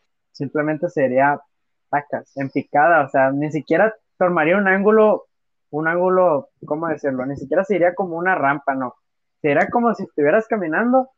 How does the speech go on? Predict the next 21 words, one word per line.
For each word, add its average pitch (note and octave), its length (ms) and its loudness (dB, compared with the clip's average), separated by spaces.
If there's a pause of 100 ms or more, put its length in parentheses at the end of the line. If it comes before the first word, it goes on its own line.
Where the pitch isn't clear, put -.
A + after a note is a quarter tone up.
(280)
y C#3+ 80 2
de D3+ 100 4
la C#3 140 2
nada, F#3+ 360 2 (200)
pacas, C3 420 -4 (140)
hay D3 160 -2
un F#3 100 -4
acantilado F#3 640 0
y D3 80 0
vas C#3+ 240 2
cayendo, C3+ 400 -2
o - 60 -16
sea, A2+ 160 -10 (640)
va B2+ 80 0
a C#3 60 -4
ser, E3 220 -2 (480)
va C#3+ 60 2
a D3 60 -2
ser F#3 140 2
una G3 200 -2
caída E3+ 500 2